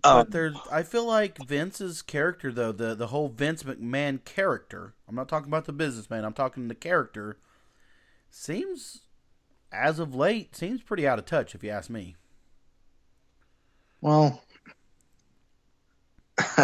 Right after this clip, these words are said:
Speaker 1: you can say a lot about Vince McMahon, and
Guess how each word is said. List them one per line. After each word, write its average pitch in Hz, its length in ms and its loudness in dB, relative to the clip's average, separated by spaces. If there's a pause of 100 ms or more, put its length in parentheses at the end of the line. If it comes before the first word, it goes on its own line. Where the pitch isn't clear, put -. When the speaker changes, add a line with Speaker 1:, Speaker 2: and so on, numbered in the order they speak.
(1600)
Speaker 1:
you 185 140 10
can 185 120 10
say 156 200 12
a 131 60 12
lot 127 200 12
about 113 260 6
Vince 117 240 2
McMahon, 110 600 4
and 98 340 2